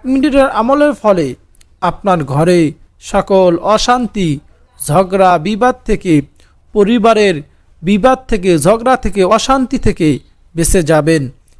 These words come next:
এবং আল্লাহ তাআলার রহমত নাজিল হতে থাকবে। বলুন না সুবহানাল্লাহ।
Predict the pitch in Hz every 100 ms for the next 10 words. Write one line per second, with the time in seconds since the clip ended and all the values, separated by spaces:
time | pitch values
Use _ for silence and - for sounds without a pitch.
0 | - 196 175 190 190 170 - 170 156 160
1 | 160 - 165 170 208 190 - _ _ -
2 | 180 180 208 202 180 156 - _ - 160
3 | 170 165 262 233 - 190 - 160 147 160
4 | 151 - _ 156 170 185 156 - 147 -
5 | 160 156 147 135 151 151